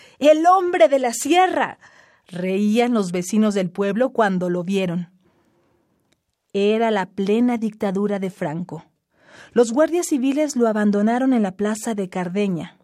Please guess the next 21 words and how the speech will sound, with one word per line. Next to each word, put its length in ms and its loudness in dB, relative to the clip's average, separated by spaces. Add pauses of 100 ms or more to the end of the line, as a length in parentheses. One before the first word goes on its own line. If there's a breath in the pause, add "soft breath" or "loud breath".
(120)
el 220 -2
pueblo 360 2
vecino. 600 -2 (840)
Allí 320 -2
comenzó 520 -2
la 80 0
historia 440 -2
de 120 -6
su 160 -6
civilización, 1000 -2 (720 soft breath)
rodeado 600 0
de 80 2
la 80 0
especie 540 -2
a 40 0
la 140 0
que 220 -2
más 500 0
temía, 720 -2 (560)
la 340 4
humana. 680 -2